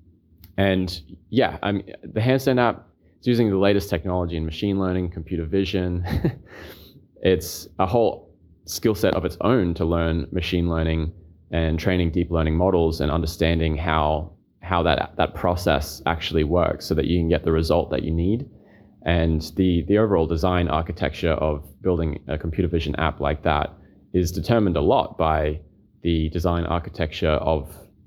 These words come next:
of the deep learning model. And so there was this, it was a very ambitious project, and it, in a way, it's two separate things. It was the machine learning and A I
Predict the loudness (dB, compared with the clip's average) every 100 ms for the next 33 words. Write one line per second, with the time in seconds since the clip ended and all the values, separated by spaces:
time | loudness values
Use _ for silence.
0 | _ -4 0 0 0 0 0 0 0 -2
1 | -2 -4 -8 -16 _ -6 0 2 2 2
2 | -4 -4 -2 0 2 2 4 4 2 0
3 | -2 -6 -6 -4 -4 -4 -6 -8 -10 -10
4 | _ _ _ _ _ -20 -20 -20 -20 -10
5 | -2 4 6 6 4 0 -2 0 2 0
6 | 0 -4 -4 -4 -6 -12 -20 _ -4 -2
7 | -2 -4 -4 -2 0 0 2 2 2 0
8 | 0 0 2 2 0